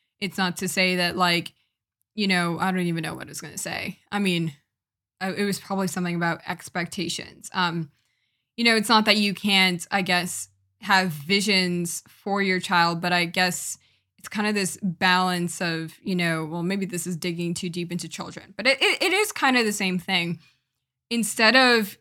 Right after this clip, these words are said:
instead of having, like, all of these expectations of who they are and, like, what their personality will be and, like, what their future is and blah, blah, blah,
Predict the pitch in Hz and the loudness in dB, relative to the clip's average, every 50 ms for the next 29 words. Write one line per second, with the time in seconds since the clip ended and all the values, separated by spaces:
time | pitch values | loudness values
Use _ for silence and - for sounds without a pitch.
0 | _ _ 233 254 254 - - 330 320 320 330 320 302 - - 254 240 226 214 226 | _ _ 0 2 2 2 2 2 2 4 4 2 2 2 6 6 6 8 8 6
1 | 220 220 214 208 196 185 180 - - - 208 202 202 196 185 196 202 196 180 - | 4 4 4 4 4 4 4 2 0 0 0 0 0 0 -2 -2 -2 -2 -4 -4
2 | - 196 190 - - - 190 190 - - - 196 185 185 - 202 190 185 185 185 | -6 -8 -8 -8 -4 -4 -4 -4 -4 -4 -2 -2 -2 -2 -2 -2 -2 -2 -2 -2
3 | 180 175 - - - 240 220 208 208 202 196 190 180 180 180 180 180 180 180 180 | -4 -6 -8 -8 -6 -4 -4 -2 -2 0 2 2 4 6 6 6 6 6 4 4
4 | 175 175 170 170 - 208 202 214 214 208 - 214 202 - - 185 180 175 175 180 | 2 -2 -4 -4 -6 -6 -6 -6 -8 -8 -8 -8 -8 -6 -4 -2 0 0 0 0
5 | 185 190 185 185 180 175 185 185 170 180 185 185 185 175 175 175 175 175 170 170 | 0 0 0 0 0 -2 -2 -4 -2 -2 -2 0 0 0 -2 -2 -2 -4 -4 -6
6 | - - 190 - 196 185 - - - 196 175 170 - - 180 180 175 175 180 180 | -8 -10 -8 -8 -8 -8 -8 -10 -8 -6 -6 -6 -6 -6 -4 -4 -2 0 0 0
7 | 175 175 175 170 175 175 170 170 165 165 165 165 156 - 175 175 180 190 185 185 | 0 0 0 -2 -4 -4 -4 -4 -4 -4 -6 -8 -8 -6 0 4 4 4 6 6
8 | 180 180 180 170 175 170 170 170 170 170 170 | 4 4 4 4 4 4 6 6 6 4 2